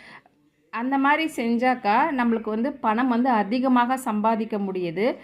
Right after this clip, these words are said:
விருந்தாளிகள் வந்திருக்காங்க வீட்டுக்கு அப்படின்னா, நான் அவங்க என்ன செய்றாங்க அப்படின்னு நான் க-, நான் கண்காணிச்சிருக்கேன். ஆ, எம்-, என்னையும் கூப்பிட்டுருந்தாங்க. அவங்களுடைய ரொம்ப சொந்தக்காரர் வந்திருக்காங்க, வீட்டுக்கு வாங்கன்னு. அப்ப நான் பார்த்தேன்.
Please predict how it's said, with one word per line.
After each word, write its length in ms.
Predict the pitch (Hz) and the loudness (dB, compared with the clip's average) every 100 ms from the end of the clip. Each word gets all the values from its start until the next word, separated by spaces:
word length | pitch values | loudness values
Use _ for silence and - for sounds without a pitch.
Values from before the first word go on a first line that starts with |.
| - - _ - _ - _ _ _ _ _ _ _ _ _ _ _ _ 285 | -20 -20 _ -20 _ -20 _ _ _ _ _ _ _ _ _ _ _ _ -4
விருந்தாளிகள் 680 | 285 302 320 311 302 294 | 0 4 4 4 0 -2
வந்திருக்காங்க 760 | 247 226 247 262 247 233 240 254 | 0 2 0 2 2 2 2 2
வீட்டுக்கு 440 | 240 262 247 247 | 0 -2 -2 0
அப்படின்னா, 180 | 226 208 | 0 0
நான் 180 | 254 269 | 0 2
அவங்க 280 | 220 214 208 | 2 2 0
என்ன 280 | 220 311 311 | 0 -2 -2
செய்றாங்க 600 | 254 240 254 247 240 233 | -2 0 2 2 4 2
அப்படின்னு 120 | 214 | 2
நான் 200 | 240 220 | -2 -2
க-, 80 | - _ | -6 _
நான் 180 | 190 190 | -12 -4
கண்காணிச்சிருக்கேன். 1000 | 208 202 233 233 226 220 175 185 233 294 - - - _ - | -2 0 0 0 -2 -6 -4 -2 -2 -2 -14 -20 -20 _ -10
ஆ, 360 | 233 226 220 220 | -2 0 2 2
எம்-, 580 | 220 214 214 220 208 220 | 0 -2 -4 -4 -6 0
என்னையும் 400 | 233 262 277 269 | 2 2 0 -2
கூப்பிட்டுருந்தாங்க. 560 | 262 240 226 202 190 - | -4 -2 0 0 0 2
அவங்களுடைய 500 | 202 208 208 202 208 | 2 4 2 2 0
ரொம்ப 220 | 202 202 | 0 -2
சொந்தக்காரர் 520 | 240 220 220 214 208 | -2 0 2 2 2
வந்திருக்காங்க, 360 | 202 202 190 208 | 0 0 0 0
வீட்டுக்கு 360 | 220 233 214 190 | 0 -2 -2 0
வாங்கன்னு. 320 | 185 190 185 | 0 0 -2
அப்ப 260 | 180 - | -2 0
நான் 200 | 208 202 | 0 0
பார்த்தேன். 380 | 202 196 214 220 | 2 2 2 -2